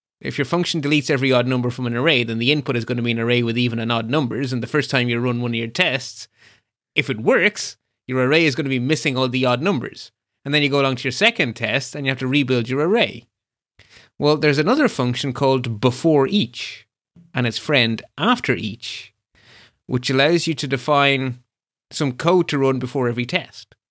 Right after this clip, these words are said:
So in that case, if you're writing a function that you know is gonna be destructive,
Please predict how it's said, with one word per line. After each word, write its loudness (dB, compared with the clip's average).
So 2
in 2
that 2
case, -2
if -8
you're 2
writing 0
a 0
function -4
that -2
you -2
know 0
is -2
gonna -2
be -2
destructive, -4